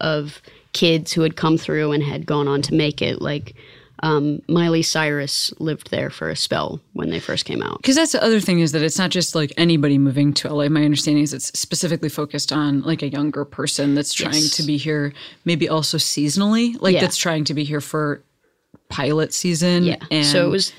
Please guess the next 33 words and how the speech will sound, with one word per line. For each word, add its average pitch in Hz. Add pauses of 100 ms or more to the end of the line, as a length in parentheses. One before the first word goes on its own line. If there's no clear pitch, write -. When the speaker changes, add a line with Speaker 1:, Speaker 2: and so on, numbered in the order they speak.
Speaker 1:
it 190
was 190
billed 220
as, 196
as 170
temporary 165
housing, 156
so -
you 160
could 156
stay 156
for 151
the 170
months 160
that 156
you 160
needed 160
to -
stay, 151
and 151
then 156
you 156
would 156
go 143
back 147
to 156
wherever 156
you're 165
from. 147
Speaker 2:
So 170
it's, 196
like, 185
furnished. -